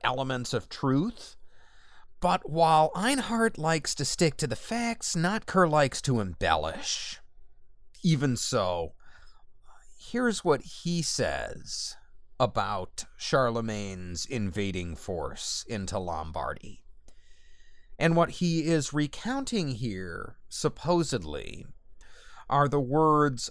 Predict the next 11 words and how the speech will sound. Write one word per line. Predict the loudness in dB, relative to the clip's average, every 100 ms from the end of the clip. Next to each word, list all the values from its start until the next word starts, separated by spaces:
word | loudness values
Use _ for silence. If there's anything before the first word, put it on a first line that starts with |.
| -12 -2
of | 2 4 2 0 -10 2
Otker. | 2 2 -4 -4 -4
It | -8 -14 -16 -18 -18 -18 -18 -16 -18 -16 -16
sounds | -4 -4 -4
kinda | -4 -4
like | -2 -2 -4 -4
Oscar, | -2 0 -2 -4 -6 -8 -14 -18 -18 -18 -20 -20 -20 -20 -20 -8
because | -8 -2 -2
it | 0
is. | -4 -4 -8 -12 -12 -14 -18 -18 -18 -18 -16 -14
And | -8 -6 -6